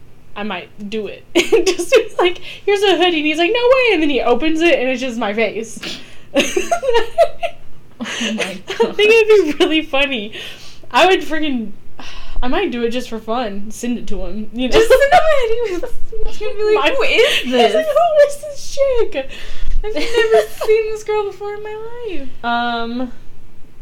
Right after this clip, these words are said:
Speaker 1: who haven't we done? I'm saving A Ts for last because I know that you'll talk the
Speaker 2: A lot.
Speaker 1: most about A Ts, and I don't wanna,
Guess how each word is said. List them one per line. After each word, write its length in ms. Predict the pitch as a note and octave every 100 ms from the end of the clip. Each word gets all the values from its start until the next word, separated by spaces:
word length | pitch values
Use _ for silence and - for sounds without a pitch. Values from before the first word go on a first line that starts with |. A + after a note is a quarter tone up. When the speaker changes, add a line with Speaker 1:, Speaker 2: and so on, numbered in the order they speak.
| - - - - - - - - - - - -
Speaker 1:
who 60 | B3
haven't 260 | A#3 A#3+ A#3
we 100 | A3
done? 540 | G#3 F#3 G3+ F3+ A#3 -
I'm 100 | A#3+
saving 320 | C4+ D#4 D#4
A 220 | - A#3+
Ts 300 | A3 A#3 A3
for 140 | - G3
last 600 | E3 D3 - - - - - - A3
because 260 | G#3+ A3
I 80 | G#3
know 180 | G#3 G#3
that 140 | G#3
you'll 140 | F#3+ E3+
talk 400 | - G#3+ F#3+ - - -
the 180 | A3
Speaker 2:
A 0 |
lot. 260 | G3 F#3 D#3+ F3+ F3
Speaker 1:
most 260 | E3 - - -
about 320 | G3+ G3 E3+
A 160 | E3 G3+
Ts, 300 | - - G#3+
and 100 | G3+
I 80 | F#3+
don't 120 | F#3+
wanna, 320 | G3+ F#3+ -